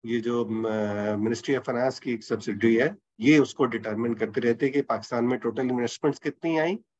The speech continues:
और कितनी गई, कितनी investments पाकिस्तान से चली गई वापस, कितना उन्होंने return पे किया उसके ऊपर, ये कितनी profitability के साथ ये गए वापस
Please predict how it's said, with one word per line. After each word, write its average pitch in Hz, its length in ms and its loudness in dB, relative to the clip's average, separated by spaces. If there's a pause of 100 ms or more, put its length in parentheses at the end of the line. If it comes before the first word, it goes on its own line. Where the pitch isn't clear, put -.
(300)
और 127 120 0
कितनी 135 460 0
गई, 131 440 2 (560)
कितनी 135 340 4
investments 120 500 0
पाकिस्तान 113 420 -2
से - 140 -4
चली 120 300 0
गई 147 220 2
वापस, 139 520 0 (200)
कितना 131 260 -2
उन्होंने 117 320 2
return 110 340 -2
पे 131 200 0
किया 139 300 -2
उसके 139 260 -2
ऊपर, 156 200 -2
ये 135 160 0
कितनी 117 300 -4
profitability 113 680 -4
के 117 120 -2
साथ 107 300 2
ये 113 120 4
गए 120 240 6
वापस 135 460 2